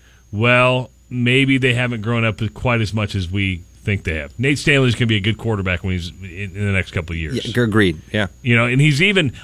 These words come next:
Speaker 1: I even kinda like, is, now, is he a mobile guy? No, but watch him in the pocket. He's kind of elusive. He gets out of some jams. Not all of them, but he gets out of some.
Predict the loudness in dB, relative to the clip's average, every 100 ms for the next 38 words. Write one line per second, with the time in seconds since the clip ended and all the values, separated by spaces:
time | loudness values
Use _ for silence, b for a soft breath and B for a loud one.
0 | B 0 2 2 0 0 2 2 2 0
1 | -2 -4 0 2 4 4 4 2 2 0
2 | 0 2 2 2 2 2 0 -2 B B
3 | _ -6 -4 -4 0 0 2 2 2 -2
4 | -4 -4 -2 -4 -4 -4 -2 0 2 2
5 | 2 0 0 -2 2 2 2 0 2 2
6 | 2 0 -2 -4 -10 B B B 2 4
7 | 4 4 4 2 0 -4 0 2 2 2
8 | -2 0 0 0 0 0 0 -4